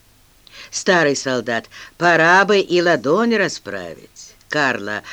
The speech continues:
А вот Ерисфер, где мы на Новый год пощёлкали шведов.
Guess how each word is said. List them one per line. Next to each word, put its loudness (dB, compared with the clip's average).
А 2
вот 4
Ерисфер, 0
где 0
мы -2
на 0
Новый 2
год -2
пощёлкали -4
шведов. -8